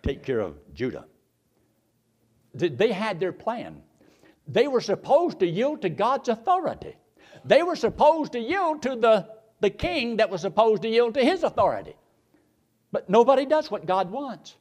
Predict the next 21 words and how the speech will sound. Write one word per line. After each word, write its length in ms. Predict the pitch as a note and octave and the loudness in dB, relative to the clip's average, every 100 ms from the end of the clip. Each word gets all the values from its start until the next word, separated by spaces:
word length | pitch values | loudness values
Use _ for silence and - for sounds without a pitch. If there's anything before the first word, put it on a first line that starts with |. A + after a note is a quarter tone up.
| _ _ _ _ - | _ _ _ _ -6
E-, 40 | E3 | -2
everybody 440 | G#3 B3 F4 D4+ C#4 | 0 2 4 4 4
does 220 | C#4 A3 | 2 0
their 160 | B3 C#4 | 0 0
own 220 | C4+ A3 | 0 -2
thing 340 | D#4 D4 C3+ | -2 -2 -4
and 80 | D3 | -4
then 100 | G#3 | 0
wonder 200 | C#4+ D4+ | 0 2
why 200 | C4 D4 | 4 4
it 80 | C#4+ | 2
doesn't 300 | C#4+ D4 C#4 | 0 -2 -4
work. 500 | F#4+ F#4+ - - - _ _ _ _ - | -2 0 -4 -12 -20 _ _ _ _ -4
And 100 | G#3 | 0
things 220 | D#4 D4 | 0 0
get 160 | D#4+ | 2
worse 320 | G3 D#4 F4 D4+ | 6 6 4 -4
and 100 | C#4 | -2
worse 280 | E4 F4 | -2 -2
and 120 | E4+ F4 | -4 -2
worse. 460 | G4 F4+ - - | -2 -4 -10 -16